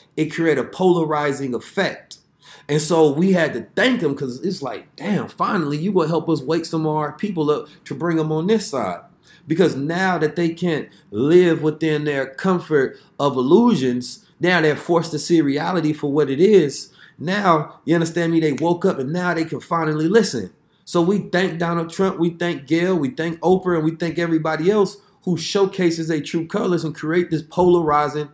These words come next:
effect because they reveal reality. And in this revelation of reality, 'cause this is the time where everything is to be revealed.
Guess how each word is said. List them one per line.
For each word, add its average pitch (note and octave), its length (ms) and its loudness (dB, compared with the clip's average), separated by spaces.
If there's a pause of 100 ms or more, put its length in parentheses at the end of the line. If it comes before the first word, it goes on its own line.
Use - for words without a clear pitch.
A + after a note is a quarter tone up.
(140)
effect - 580 -10 (460)
because D#3+ 420 4 (180)
they D#3 120 2
reveal C3 840 0 (200)
reality. A2+ 720 -2 (360)
And E3 140 4
in F#3 100 4
this F3 140 2
revelation F3+ 640 2
of E3+ 80 0
reality, E3+ 460 0
'cause E3 120 0
this G3 160 -2
is E3 100 -6
the D3 80 -8
time D#3+ 340 -4
where C#3+ 140 -2
everything D#3+ 480 -2
is D3 100 -6
to C3 100 -12
be C3 200 -4
revealed. C3+ 640 -6